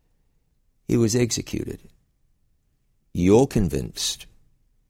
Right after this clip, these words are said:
he was innocent. You're not the only one. Um, it's hard to see how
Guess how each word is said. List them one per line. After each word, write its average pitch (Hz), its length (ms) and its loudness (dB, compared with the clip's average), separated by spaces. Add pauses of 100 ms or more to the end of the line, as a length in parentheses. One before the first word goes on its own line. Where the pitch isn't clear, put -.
(240)
he - 100 -6
was 82 160 -2
innocent. - 500 -6 (920)
You're 120 160 6
not 113 140 2
the 98 120 4
only 95 220 0
one. - 180 -10 (1120)
Um, - 340 -8 (580)
it's - 340 2
hard 104 880 -2
to 92 120 -6
see 85 480 -2
how 85 540 -8